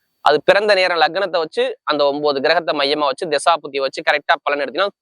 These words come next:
துல்லியமான ஒரு பலனை பார்க்கலாம். ஏன்னா, சில பேர் கும்பராசி சொல்றாங்க, என்ன சொல்றாங்க, "நீங்க சொல்லக்கூடிய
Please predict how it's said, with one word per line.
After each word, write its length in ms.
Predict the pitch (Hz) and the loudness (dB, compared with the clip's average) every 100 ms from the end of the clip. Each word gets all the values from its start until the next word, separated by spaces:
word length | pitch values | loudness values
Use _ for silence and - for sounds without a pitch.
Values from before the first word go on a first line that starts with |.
| 208 | 0
துல்லியமான 640 | 220 220 214 185 175 175 | 2 4 4 4 2 0
ஒரு 80 | 156 135 | -2 -2
பலனை 180 | 139 127 | -2 -2
பார்க்கலாம். 280 | 113 107 - _ _ _ _ | -2 -4 -8 _ _ _ _
ஏன்னா, 120 | 135 151 | -2 0
சில 100 | 151 147 | 2 2
பேர் 140 | 160 | 0
கும்பராசி 300 | 156 165 151 143 | 2 2 0 -4
சொல்றாங்க, 200 | 147 147 | -4 -4
என்ன 100 | 156 | -4
சொல்றாங்க, 220 | 147 135 | -4 -4
"நீங்க 140 | 123 117 | -6 -8
சொல்லக்கூடிய 340 | 135 165 156 | -6 -4 -4